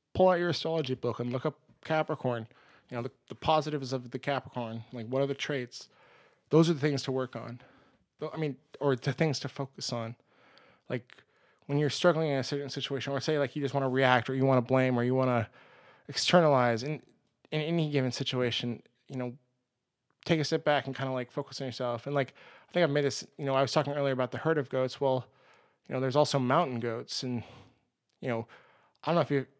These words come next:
seen the videos, like, on Planet Earth, the show, or any other place, but mountain goats, when they climb, I mean, it's like a, a, a literal vertical sheer face of a,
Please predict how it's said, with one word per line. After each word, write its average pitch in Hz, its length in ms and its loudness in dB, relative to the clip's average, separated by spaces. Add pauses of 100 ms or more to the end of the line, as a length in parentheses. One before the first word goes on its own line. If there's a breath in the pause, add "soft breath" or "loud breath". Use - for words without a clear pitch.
seen 156 260 -2
the 123 80 -2
videos, 143 340 2
like, 120 140 -4
on 123 140 -4
Planet 139 280 -2
Earth, 135 300 0
the 120 100 -6
show, 139 300 0
or 123 220 0 (180)
any 135 160 -4
other 127 160 -2
place, 127 260 -4
but - 160 -10 (260)
mountain 147 220 -2
goats, 123 160 -6
when 139 80 -4
they 139 80 -4
climb, 147 400 -2 (300 loud breath)
I - 40 -8
mean, 147 100 0
it's 147 200 -2
like 160 140 2
a, 127 160 0 (260)
a, 139 60 -6
a - 20 -2
literal 156 340 6
vertical 135 360 4
sheer 139 420 0 (720)
face 156 240 2
of 131 100 0
a, 123 120 0